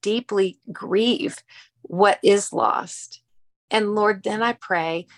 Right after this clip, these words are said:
that you would give her the strength to stand back up again. I pray that you would give her the strength to see that not all hope is lost, even if her life looks very different, that there can still be this beautiful, hope-filled future.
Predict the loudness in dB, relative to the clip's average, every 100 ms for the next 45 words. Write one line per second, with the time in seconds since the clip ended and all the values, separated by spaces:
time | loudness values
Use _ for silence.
0 | _ -4 -2 0 0 -2 0 -2 -2 -2
1 | -6 -6 -8 -8 -4 -4 -6 -12 _ -12
2 | -2 0 0 -2 -4 -12 -14 -4 0 2
3 | 0 -2 -4 -6 -8 -8 -6 -6 -10 _
4 | _ _ -2 2 4 4 2 -2 -2 -2
5 | -2 -4 -6 -8 -4 0 0 -2 -10 -16
6 | -6 -2 -2 -4 -10 _ -6 2 4 4
7 | 4 2 -4 -4 2 2 2 -2 0 -2
8 | -6 -12 -12 -12 -14 -10 0 2 2 0
9 | -8 -8 -4 -2 -2 -4 -6 -4 -2 2
10 | 2 0 -2 -6 -6 -14 -6 0 0 -2
11 | -4 -6 -4 -4 -4 -8 _ -2 -2 -2
12 | -8 -10 -4 -2 -2 -2 -2 -4 -4 -2
13 | -2 2 2 2 0 -2 -4 -4 -4 -6
14 | -8 -4 0 -2 -2